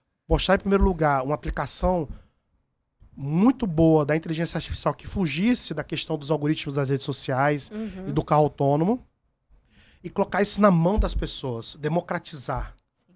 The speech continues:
Speaker 1: né? E, e, e mostrar um valor muito grande da... o chat G P T na prática, e não só o chat G P T, todos os ti-, desses tipos de inteligência artificial que tão começando a surgir, semelhantes ao chat G P T da OpenAI,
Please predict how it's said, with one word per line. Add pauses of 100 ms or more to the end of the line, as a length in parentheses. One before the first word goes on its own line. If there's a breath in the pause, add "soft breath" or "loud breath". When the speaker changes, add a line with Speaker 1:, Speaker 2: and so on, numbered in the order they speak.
(260)
Speaker 1:
né? (480)
E,
e,
e
mostrar
um
valor
muito
grande
da... (500)
o
chat
G
P
T
na
prática,
e
não
só
o
chat
G
P
T,
todos
os
ti-,
desses
tipos
de
inteligência
artificial
que
tão
começando
a
surgir, (400)
semelhantes
ao
chat
G
P
T
da
OpenAI,